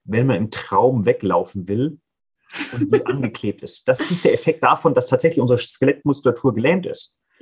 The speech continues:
Das ist auch gut so, weil wir wollen ja nicht unsere Trau-, Träume ausleben. Es gibt eine Erkrankung, bei der dieser Verlust, dieser,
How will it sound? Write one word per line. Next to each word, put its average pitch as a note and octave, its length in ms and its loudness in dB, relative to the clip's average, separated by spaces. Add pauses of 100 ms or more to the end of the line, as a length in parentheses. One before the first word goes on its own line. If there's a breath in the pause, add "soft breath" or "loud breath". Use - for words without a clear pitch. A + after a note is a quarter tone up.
Das B2 100 -10
ist - 40 -2
auch A2 120 2
gut D#3 320 2
so, E3 420 2 (240)
weil A2 160 -2
wir A2 180 0
wollen D#3 300 4
ja A#2 140 0
nicht A#2 140 -6
unsere A2+ 220 -4
Trau-, A#2 280 2
Träume A#2+ 320 0
ausleben. G2 480 -4
Es - 160 -12
gibt G3+ 180 -2
eine B2 160 0
Erkrankung, F3 840 0 (280 soft breath)
bei A2+ 140 -2
der B2+ 200 0
dieser B2+ 320 -2
Verlust, C3 640 -2
dieser, A#2 380 -2